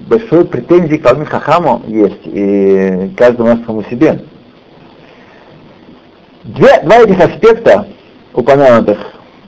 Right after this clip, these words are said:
также вместе намекают на Тору, которая дана Моше Рабейну. Сказано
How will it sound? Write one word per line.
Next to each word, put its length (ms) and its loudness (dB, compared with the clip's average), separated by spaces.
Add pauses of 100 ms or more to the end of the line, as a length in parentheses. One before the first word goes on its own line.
(240)
также 320 2
вместе 340 2
намекают 540 2
на 100 2
Тору, 440 2 (120)
которая 340 4
дана 560 2
Моше 300 -4
Рабейну. 380 2 (1800)
Сказано 680 2